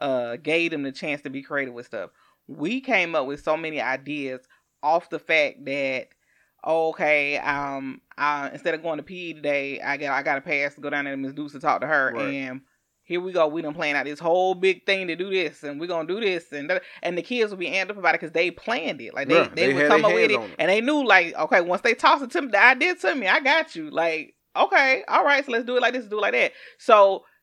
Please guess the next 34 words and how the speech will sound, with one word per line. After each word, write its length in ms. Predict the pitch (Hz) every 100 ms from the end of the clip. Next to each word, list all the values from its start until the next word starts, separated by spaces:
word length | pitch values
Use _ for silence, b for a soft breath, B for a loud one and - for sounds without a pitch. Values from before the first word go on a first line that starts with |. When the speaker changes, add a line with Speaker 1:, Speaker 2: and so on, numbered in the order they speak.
| _ 160
Speaker 1:
I, 100 | 180 196
I 60 |
think 300 | 190 262 262
that 160 | 202 170
the, 140 | 160 135
the, 420 | 156 156 147 131 -
the 220 | 156 165
idea 580 | 165 156 156 202 208 202
that 400 | 180 160 156 147 143
a 100 | 143
student, 920 | 143 - 190 208 190 170 139 - - - _ _ _ - -
th-, 120 | 170 - - b 170
that, 160 | 196 -
that, 320 | 180 - 185 - 170
that, 140 | 175
that's 240 | 196 247 -
what 100 | 190
those 160 | 185
extracurricular 600 | 185 185 180 - 180 185 143
ar-, 220 | 135 -
activities 480 | 151 160 202 151 131
are 80 | 123
for. 400 | - 143 - - b b
So 120 | 175
when 120 | 165
you 120 | 247
cultivate 600 | 262 247 247 214 175 160
within 240 | 156 180 160
the 60 |
school 300 | 143 185 185
day 220 | 175 151
a 120 | 110 135
club 480 | - 185 180 170 107
hour, 480 | 139 127 117 120